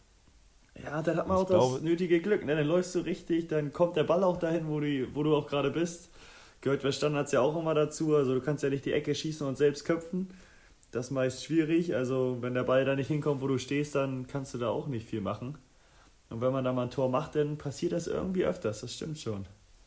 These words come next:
Speaker 2: Das ist, äh, dann, dann hat man so einen, dann hat man einfach einen Lauf, muss man sagen. Also wenn der Knoten erstmal platzt, wie man so schön sagt beim Stürmer, nachdem Minuten gezählt, nachdem die Minuten gezählt werden, äh, und das erste Tor nach langer Zeit gefallen ist, dann kann man davon ausgehen, dass dann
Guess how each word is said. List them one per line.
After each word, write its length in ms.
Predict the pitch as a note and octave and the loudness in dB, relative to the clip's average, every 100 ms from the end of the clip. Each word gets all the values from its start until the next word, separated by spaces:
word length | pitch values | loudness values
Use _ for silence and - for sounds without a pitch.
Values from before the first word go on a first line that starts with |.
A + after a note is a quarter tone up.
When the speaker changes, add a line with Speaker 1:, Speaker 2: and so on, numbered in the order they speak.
| - - - - | -20 -20 -20 -14
Speaker 2:
Das 220 | F#2 F#2 | -12 -8
ist, 220 | A#2+ A2+ | -8 -6
äh, 420 | F2+ G#2+ G#2+ G#2+ G2 | -4 -2 0 0 -2
dann, 280 | G2 G2 | -6 -6
dann 180 | F#2 F#2+ | -6 -6
hat 120 | A#2 | -6
man 200 | A2 B2+ | -4 -2
so 160 | A#2+ A#2+ | 0 -2
einen, 280 | A#2+ A2+ F2 | -2 -4 -6
dann 120 | G#2 | -6
hat 100 | C3 | -4
man 100 | A#2+ A#2 | -4 -6
einfach 240 | - A#2+ | -4 -2
einen 160 | A2+ G#2+ | 0 2
Lauf, 380 | A#2+ C#3 G2 | 2 0 -6
muss 160 | E2 E2 | -12 -10
man 120 | D#2+ | -10
sagen. 300 | D#2 D#2+ D#2+ D#2 | -8 -8 -8 -8
Also 280 | E2+ F2+ - - - - - | -6 -6 -8 -20 -20 -20 -10
wenn 160 | F#2+ G2 | -4 -2
der 100 | G#2 | -2
Knoten 480 | - - C3 D#3+ B2 | -2 0 2 0 0
erstmal 360 | B2+ B2 B2 A2+ | 0 0 0 -2
platzt, 520 | - A#2+ B2 - - | 0 4 4 4 -2
wie 80 | G2 | -2
man 180 | F#2 F#2 | 0 0
so 80 | F2+ | -2
schön 320 | - G#2+ G2 | -2 -2 2
sagt 200 | F#2+ E2+ | 0 2
beim 180 | F2+ F2+ | -2 -4
Stürmer, 380 | - G2 F#2 F2+ | -2 0 0 0
nachdem 240 | F#2+ G#2+ | 0 0
Minuten 380 | A2+ A2 A#2 B2+ | 0 0 -2 -2
gezählt, 500 | A#2+ - A#2+ A#2 A#2 | -6 -4 -4 -4 -4
nachdem 260 | G2+ A#2+ B2 | -2 0 0
die 80 | A2+ | 2
Minuten 340 | A2 A#2+ B2 | 2 0 -2
gezählt 360 | B2 - A#2+ A2 | -4 -2 -2 2
werden, 360 | G#2+ G#2+ G#2 - - - - - | 2 2 -2 -8 -16 -20 -20 -12
äh, 260 | - G2+ G2+ | -2 2 2
und 140 | F#2+ | 2
das 120 | G2 - | 0 0
erste 360 | G#2+ A2+ A2+ | 0 0 0
Tor 180 | - G#2+ | -2 0
nach 140 | G#2 | 0
langer 280 | G2+ G#2+ G#2+ | 0 -2 -2
Zeit 240 | - F#2+ F#2 | -2 -4 -4
gefallen 420 | F#2+ F#2+ G2 G2 | -6 -4 -2 -2
ist, 180 | F#2 - | -4 -6
dann 140 | F2+ | -6
kann 100 | G2+ | -2
man 120 | G2 | 0
davon 240 | F#2+ F#2+ D#2 | 0 -2 -4
ausgehen, 380 | F2+ F#2 F2+ F2 | -6 -6 -6 -6
dass 180 | F2 | -4
dann 220 | - F#2 | -4 -4